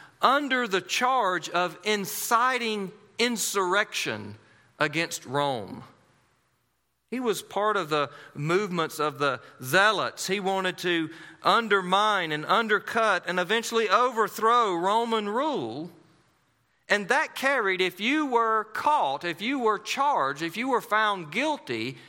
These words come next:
trying to undermine Roman rule and authority, that carried the charge of treason and was automatically punishable by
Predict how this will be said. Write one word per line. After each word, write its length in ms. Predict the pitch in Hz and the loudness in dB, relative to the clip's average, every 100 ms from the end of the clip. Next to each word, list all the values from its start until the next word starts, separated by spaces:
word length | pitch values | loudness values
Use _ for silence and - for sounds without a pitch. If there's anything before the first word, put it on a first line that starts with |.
| - _ _ _ _ _ _ | -20 _ _ _ _ _ _
trying 300 | 214 254 247 | 2 2 0
to 140 | 220 | 0
undermine 880 | 190 262 254 214 190 226 254 226 185 | 2 0 2 -2 2 0 2 -2 -2
Roman 500 | 175 226 254 226 202 | 0 0 0 -2 -4
rule 480 | 156 175 254 247 196 | -2 0 0 0 -2
and 120 | 170 | -2
authority, 560 | 156 208 233 233 190 180 | -2 0 0 0 -2 -2
that 260 | 214 269 | -2 -2
carried 340 | 240 226 220 190 | 0 0 0 -2
the 80 | |
charge 420 | 190 220 214 220 180 | -6 -2 0 0 -2
of 140 | 160 | -6
treason 640 | - 233 262 202 156 156 | -2 -2 -2 -2 -4 -4
and 320 | 170 170 180 170 | -4 -4 -4 -2
was 200 | 175 170 | -4 0
automatically 1080 | 190 240 202 190 226 277 220 - 131 147 | 0 0 -2 2 2 2 -4 -6 -4 -4
punishable 680 | 151 180 180 180 190 170 170 | -4 -4 -4 -4 -6 -6 -6
by 380 | 143 151 156 | -2 0 0